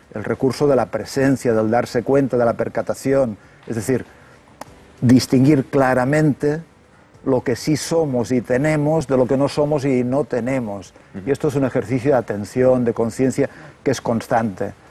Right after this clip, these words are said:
Speaker 2: Ujú.
Speaker 1: Y, y pasa mucho también por, por tener, eh, claridad sobre cuáles son las vivencias de nuestro cuerpo, de nuestros sentimientos, es saber claramente qué nos mueve adentro,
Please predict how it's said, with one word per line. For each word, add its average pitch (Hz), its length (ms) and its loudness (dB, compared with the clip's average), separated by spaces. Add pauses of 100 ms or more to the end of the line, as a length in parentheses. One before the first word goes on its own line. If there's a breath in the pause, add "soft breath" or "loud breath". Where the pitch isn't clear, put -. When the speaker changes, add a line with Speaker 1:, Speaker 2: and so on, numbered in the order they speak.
Speaker 2:
Ujú. 101 200 -4
Speaker 1:
Y, 123 200 2
y 120 100 -2
pasa 151 380 0
mucho 143 400 0
también 131 420 -2
por, 120 500 -2 (500 loud breath)
por 110 260 -2
tener, 127 480 0
eh, 117 680 -6 (540)
claridad 123 540 4
sobre 127 340 0
cuáles 139 260 0
son 135 240 0
las 117 160 -4
vivencias 127 460 0
de 131 80 -2
nuestro 113 320 -4
cuerpo, 147 400 0
de 120 80 -2
nuestros 120 320 -4
sentimientos, 131 920 0 (360 loud breath)
es 143 140 0
saber 135 300 2
claramente 139 540 0
qué 151 160 -2
nos 139 180 0
mueve 135 320 2
adentro, 127 640 -2